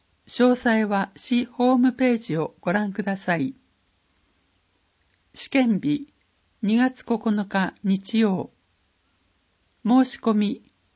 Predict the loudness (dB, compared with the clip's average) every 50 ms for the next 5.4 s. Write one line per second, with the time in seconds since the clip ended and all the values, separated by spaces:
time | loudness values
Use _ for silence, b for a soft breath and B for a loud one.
0 | _ _ _ -6 -6 -4 0 0 2 2 0 0 4 6 6 8 6 6 4 0
1 | -6 -4 -4 -4 -4 -6 -8 _ -8 -4 -4 -4 -4 -6 _ -10 0 2 4 6
2 | 6 6 4 4 4 2 2 0 -4 _ _ -10 -4 0 2 2 2 0 -4 -6
3 | -2 -2 0 0 0 0 0 0 0 0 0 0 0 -2 -4 -6 _ _ _ _
4 | _ _ -4 -2 -2 0 2 2 4 4 6 4 4 2 2 2 2 2 2 0
5 | -2 -4 -4 -2 -2 -2 -2 -4